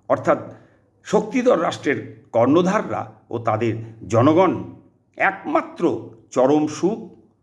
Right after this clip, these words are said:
ঐশ্বর্য ভোগ করতে পারে। আর গোটা দেশের, গোটা বিশ্বের সম্পদ।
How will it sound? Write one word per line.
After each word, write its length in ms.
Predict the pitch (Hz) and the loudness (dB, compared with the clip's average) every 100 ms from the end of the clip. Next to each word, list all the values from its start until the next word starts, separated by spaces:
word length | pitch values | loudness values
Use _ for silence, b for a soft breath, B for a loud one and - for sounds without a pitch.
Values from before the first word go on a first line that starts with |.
| - | -4
ঐশ্বর্য 580 | 156 - - 226 135 143 | -2 0 0 -2 0 -2
ভোগ 360 | 113 175 175 | 0 -4 -4
করতে 220 | 143 113 104 | -8 -8 -8
পারে। 260 | - 104 - b b b | -8 -12 -14 b b b
আর 120 | - 104 | -2 -2
গোটা 460 | 113 202 247 320 | 4 4 6 2
দেশের, 680 | 190 196 190 139 107 - - _ _ _ _ _ _ _ - | 0 -4 -4 -4 -6 -14 -20 _ _ _ _ _ _ _ -6
গোটা 260 | - 139 143 | -2 2 2
বিশ্বের 500 | - 208 - - 254 | 0 -2 -2 0 -2
সম্পদ। 680 | - - 143 117 110 - | -2 -4 -2 -2 -6 -10